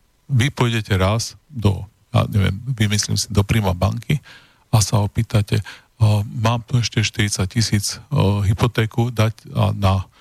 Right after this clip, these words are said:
na úver jedna sedemdesiat päť, dáte mi nižší úrok?“ A oni sa na to pozrú a povedia: „Jedna sedemdesiat.“ No a,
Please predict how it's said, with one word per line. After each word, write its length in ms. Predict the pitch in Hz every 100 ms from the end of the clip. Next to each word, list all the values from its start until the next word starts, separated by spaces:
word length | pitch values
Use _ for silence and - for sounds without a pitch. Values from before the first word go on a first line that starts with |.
| _ _ _ _ -
na 120 | 98
úver 360 | 104 101 95
jedna 200 | 110 107
sedemdesiat 600 | 101 104 95 92 - 98 -
päť, 320 | 123 123 - - _ _
dáte 320 | 113 113 -
mi 160 | 104 104
nižší 400 | 113 - 92 90 - _ _ 160
úrok?“ 480 | 151 117 123 120 - - - _ _ _ -
A 160 | 113
oni 240 | 104 110 110
sa 240 | 107 107
na 20 |
to 140 | 101 98
pozrú 440 | - 107 110 123
a 80 | 110
povedia: 840 | - 113 107 107 110 101 107 101 98 - - _ -
„Jedna 320 | 135 110 104
sedemdesiat.“ 800 | 101 - 98 98 101 - - 104 - - - _ _ _ _ _ _ _ 131
No 40 |
a, 80 | 156